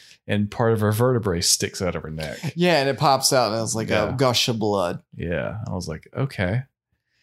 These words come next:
Speaker 1: I s-, I see you, Zack Snyder. I see you." Um, overall, though, what would you, what would you give it?
Speaker 2: Five out of ten.
Speaker 1: I'd say probably a six out of ten.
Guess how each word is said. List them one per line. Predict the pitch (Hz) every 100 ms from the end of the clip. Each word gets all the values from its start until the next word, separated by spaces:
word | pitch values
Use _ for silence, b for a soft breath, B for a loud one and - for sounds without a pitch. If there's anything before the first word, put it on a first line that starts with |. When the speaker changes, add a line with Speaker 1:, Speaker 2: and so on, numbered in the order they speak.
| _ _ 131
Speaker 1:
I |
s-, | 120 - -
I | 135
see | 123 127 113
you, | 98
Zack | 90 87 -
Snyder. | - 98 95 107 110
I | -
see | 117 - 95
you." | 95 107 - _ _ _ _ _ _ -
Um, | 143 151 151 135 127 - _ _ _ _ _ _ _ _ _ _ _ _ _ _ -
overall, | 156 190 160 113 110
though, | 98 95 98 -
what | - 113
would | 107 98 101
you, | 95 95 101
what | - 110
would | 92 92
you | 87
give | 82 80
it? |
Speaker 2:
Five | 78 135 127 117
out | 107 92
of |
ten. | - 101 107 - - - B B _ _ _ -
Speaker 1:
I'd | 143
say | - 151 135
probably | 131 117 110 101
a |
six | 95 - 95 - 87
out | 78
of | -
ten. | 85 80 92